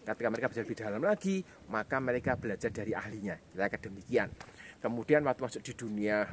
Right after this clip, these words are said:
eh, eh, S M A, S M K, sudah mulai lebih spesifik lagi, masuk dunia perguruan tinggi, sudah lebih spesifik lagi.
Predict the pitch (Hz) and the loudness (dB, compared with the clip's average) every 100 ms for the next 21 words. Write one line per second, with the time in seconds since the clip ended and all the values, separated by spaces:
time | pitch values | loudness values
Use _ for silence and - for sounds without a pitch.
0 | - 110 107 101 101 - - 98 107 - | -2 2 4 4 2 0 -6 -2 -2 0
1 | 110 101 110 113 120 143 175 175 170 175 | 0 0 0 0 0 6 10 12 10 8
2 | - 104 98 95 98 - 104 - 98 101 | -2 -4 0 2 2 2 -4 -4 -6 -4
3 | - 160 160 156 151 - - 107 113 113 | 0 0 2 2 2 -4 -12 -6 -4 -4
4 | 117 104 - 117 101 95 147 123 127 127 | -2 -4 -2 -2 0 0 0 2 0 0
5 | - - - 113 104 117 101 - - 107 | -6 -12 2 2 2 -4 -6 -6 -4 -4
6 | 82 - 92 | -6 -10 -12